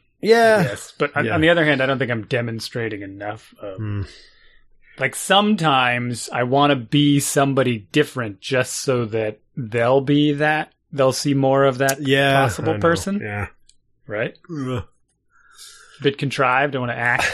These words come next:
Speaker 1: <sighs> You know, we joked. So, <laughs> side note, like,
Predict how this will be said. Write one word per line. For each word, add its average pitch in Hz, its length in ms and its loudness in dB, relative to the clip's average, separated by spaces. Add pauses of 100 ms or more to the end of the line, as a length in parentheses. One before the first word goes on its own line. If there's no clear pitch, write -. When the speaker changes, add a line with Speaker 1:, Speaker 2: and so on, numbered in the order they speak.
(160)
Speaker 1:
<sighs> - 80 -14
You 185 80 6
know, 190 260 0
we 165 260 2
joked. 156 360 0
So, 131 280 0 (680)
<laughs> - 680 -18
side 175 380 0
note, 139 240 0
like, 135 340 -2